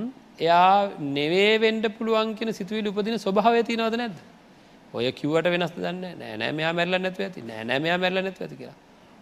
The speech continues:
මම යනවා එතෙන්ට. ගිහිල්ලා බලනකොට මුණින් අතර තියෙන්නේ.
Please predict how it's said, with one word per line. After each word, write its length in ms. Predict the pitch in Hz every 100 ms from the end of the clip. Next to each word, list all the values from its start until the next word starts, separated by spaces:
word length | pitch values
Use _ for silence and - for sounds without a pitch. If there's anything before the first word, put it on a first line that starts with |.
| - -
මම 120 | 160
යනවා 240 | 196 208 214
එතෙන්ට. 280 | 196 147 50 - - - - - - - - - - - - - -
ගිහිල්ලා 480 | 147 147 180 156 165 - - - - - -
බලනකොට 300 | 147 170 208
මුණින් 240 | 208 208 208
අතර 180 | 196 185
තියෙන්නේ. 360 | 190 180 160